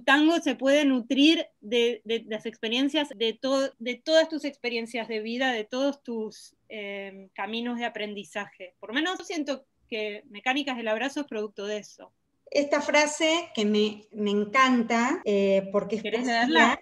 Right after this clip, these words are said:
Speaker 2: dice, "Si el movimiento sonara, los cuerpos se escucharían como un instrumento más de la orquesta". Es hermosa porque es,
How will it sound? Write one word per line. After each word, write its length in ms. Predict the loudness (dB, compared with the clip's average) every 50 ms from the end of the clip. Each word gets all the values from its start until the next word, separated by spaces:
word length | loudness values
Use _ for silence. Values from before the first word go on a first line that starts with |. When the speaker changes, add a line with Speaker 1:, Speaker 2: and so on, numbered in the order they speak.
| -8 -6
Speaker 2:
dice, 540 | -4 -2 -2 -2 0 2 2 2 2 0
"Si 180 | -2 -2 0 2
el 100 | 2 4
movimiento 720 | 4 2 2 2 2 2 2 2 2 0 0 0 -2 -2
sonara, 800 | -2 0 2 2 4 4 4 4 4 4 4 2 2 0 -4 -6 -2
los 180 | -2 0 0 -2 2
cuerpos 460 | 4 4 4 4 2 0 -2 -2 -2 -4
se 40 |
escucharían 800 | -8 -6 -6 -6 -6 -4 -4 -2 -2 0 0 2 2 2 2 2
como 240 | 2 2 2 2 2
un 180 | 2 2 2 0
instrumento 600 | 0 -2 -4 -6 -4 -2 0 0 0 0 0 0
más 160 | 0 0 0
de 120 | 0 -2 -2
la 100 | -2 -4
orquesta". 560 | -6 -6 -10 -10 -12 -12 -12 -12 -10 -10 -10 -6 -4
Es 180 | -4 -2 0
hermosa 480 | 2 4 6 6 6 4 4 2 0 2
porque 300 | 0 0 0 0 -2 -2
es, 160 | -4 -8 -12